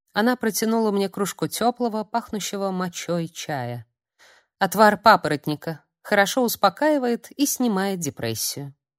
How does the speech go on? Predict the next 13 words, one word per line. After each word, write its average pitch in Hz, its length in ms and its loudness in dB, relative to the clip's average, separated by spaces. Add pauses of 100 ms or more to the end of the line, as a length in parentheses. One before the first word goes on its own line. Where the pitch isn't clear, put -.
(760)
Прекрасно. 156 840 -4 (720)
Я 170 160 -4
отхлебнула 165 560 -4
горячего 143 480 -6
безвкусного 143 680 -8
чая. 135 420 -10 (580)
Теперь 185 300 -6
я 180 140 2
знала, 180 320 0
где 156 240 -4
она 156 260 -6
хранит 139 460 -10
ключи. 135 580 -12